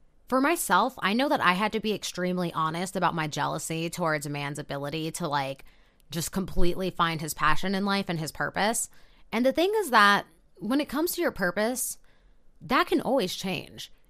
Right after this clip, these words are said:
It doesn't have to look like the same thing every single day, every single month, every single year. It can change again and again and again. So be okay with that possibility that, like, what you do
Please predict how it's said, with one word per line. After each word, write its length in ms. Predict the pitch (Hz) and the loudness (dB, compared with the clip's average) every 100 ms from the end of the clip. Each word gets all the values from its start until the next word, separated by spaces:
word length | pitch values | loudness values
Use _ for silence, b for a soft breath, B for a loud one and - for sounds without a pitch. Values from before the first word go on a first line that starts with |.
| - | -2
It 80 | 247 | 2
doesn't 240 | 320 277 | 2 2
have 180 | 240 262 | 0 0
to 100 | 220 | 0
look 260 | 185 214 - | 0 0 -2
like 160 | 170 | -4
the 80 | 175 | -4
same 280 | - 185 180 | -4 -2 -2
thing 300 | 196 175 - | -2 -2 -2
every 260 | 175 175 170 | -2 -2 -2
single 280 | 185 170 | -4 -4
day, 320 | 151 160 156 139 | -4 -4 -2 -4
every 240 | 156 165 | -4 -4
single 300 | - 175 151 | -4 -4 -4
month, 280 | 135 143 127 | -2 -4 -4
every 260 | 160 165 160 | -6 -4 -4
single 320 | 175 151 143 | -4 -6 -6
year. 400 | 139 160 - 143 b b b | -6 -6 -8 -14 b b b
It 120 | 220 | -4
can 120 | 247 269 | -2 0
change 240 | 247 240 | -2 -2
again 320 | 196 165 196 226 | -4 -2 -2 -2
and 120 | 226 | -2
again 200 | 208 202 | -2 -2
and 140 | 196 | -2
again. 360 | 180 170 131 135 B B | -2 -2 -4 -8 B B
So 180 | - 269 | 2 4
be 220 | 214 262 359 | 4 4 4
okay 280 | - 302 | 2 0
with 240 | 339 254 - | 2 0 2
that 200 | 233 - | 2 4
possibility 640 | 226 226 202 269 381 170 | 2 0 0 -2 -2 -2
that, 180 | 156 147 | -2 -2
like, 280 | 170 165 165 | 0 -2 0
what 300 | 202 277 277 | 2 4 4
you 180 | 269 269 | 0 0
do 520 | 208 320 247 202 | 0 2 2 0